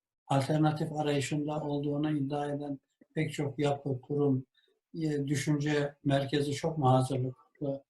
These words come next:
yakalandı? Bu da tartışılması gereken bir şey.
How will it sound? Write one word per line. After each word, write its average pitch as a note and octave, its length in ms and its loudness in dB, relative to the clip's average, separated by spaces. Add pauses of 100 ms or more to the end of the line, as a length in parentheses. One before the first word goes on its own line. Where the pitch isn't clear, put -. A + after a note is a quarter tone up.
(200)
yakalandı? C3 720 -2 (400)
Bu F#3 140 4
da G3 280 4
tartışılması C#3+ 720 -2
gereken C3 560 -4
bir B2+ 40 -10
şey. - 200 -20